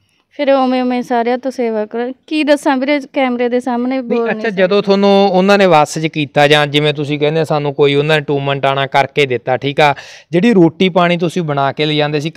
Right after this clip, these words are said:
Speaker 2: ਘਰੋਂ ਲੈ ਕੇ ਜਾਂਦੇ ਸੀ ਬਾਬਾ ਜੀ ਦੇ?
Speaker 1: ਨਹੀਂ, ਅਸੀਂ ਆਪਣੇ ਘਰੋਂ ਬਣਾਉਂਦੇ ਹੁੰਦੇ ਸੀਗੇ। ਉਹ ਕਹਿੰਦੇ ਸੀਗੇ ਵੀ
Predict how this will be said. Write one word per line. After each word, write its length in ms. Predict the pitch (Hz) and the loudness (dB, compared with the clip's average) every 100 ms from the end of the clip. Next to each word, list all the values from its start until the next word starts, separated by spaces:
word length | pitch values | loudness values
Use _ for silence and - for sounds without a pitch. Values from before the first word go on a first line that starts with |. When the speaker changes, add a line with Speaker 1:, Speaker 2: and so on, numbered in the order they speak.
| 170 | 0
Speaker 2:
ਘਰੋਂ 160 | 135 | 0
ਲੈ 120 | 165 | -2
ਕੇ 100 | 196 | -2
ਜਾਂਦੇ 260 | 185 185 170 | -2 -4 -4
ਸੀ 100 | 147 | -6
ਬਾਬਾ 300 | 151 143 135 | -8 -10 -12
ਜੀ 120 | 131 | -14
ਦੇ? 200 | 123 127 - _ _ _ _ _ _ 262 | -18 -20 -20 _ _ _ _ _ _ -2
Speaker 1:
ਨਹੀਂ, 340 | 285 320 320 - 262 | 2 2 2 0 -2
ਅਸੀਂ 220 | 302 294 | 2 2
ਆਪਣੇ 340 | 254 - 277 | 2 0 -2
ਘਰੋਂ 220 | 277 330 | 0 0
ਬਣਾਉਂਦੇ 380 | 262 269 262 269 | 2 0 2 2
ਹੁੰਦੇ 220 | 311 302 | 4 2
ਸੀਗੇ। 240 | 277 285 311 | 2 0 0
ਉਹ 80 | 294 | 0
ਕਹਿੰਦੇ 360 | 311 294 311 | 0 0 -2
ਸੀਗੇ 320 | 302 302 311 | -2 0 0
ਵੀ 300 | 285 285 277 | 0 0 -2